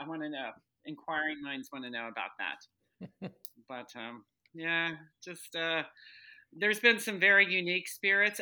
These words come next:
Speaker 1: I tell you, one of the things I'm seeing now, you know, everybody was kind of paralyzed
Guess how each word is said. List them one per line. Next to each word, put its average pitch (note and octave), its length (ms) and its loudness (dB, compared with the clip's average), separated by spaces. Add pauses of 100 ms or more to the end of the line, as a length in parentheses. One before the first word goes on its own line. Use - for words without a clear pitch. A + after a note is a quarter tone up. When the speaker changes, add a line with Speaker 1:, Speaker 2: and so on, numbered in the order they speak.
Speaker 1:
I C#4+ 140 8
tell F#4+ 180 -2
you, G3 140 -2
one F3+ 140 -6
of E3+ 40 -8
the E3 80 -8
things E3+ 260 -8
I'm F3 220 -4
seeing E3+ 380 -8
now, E3 240 0
you D#3+ 180 -4
know, F3+ 320 0
everybody G3+ 520 2
was F3 180 -6
kind E3+ 260 -2
of - 80 -8 (100)
paralyzed D3 760 -2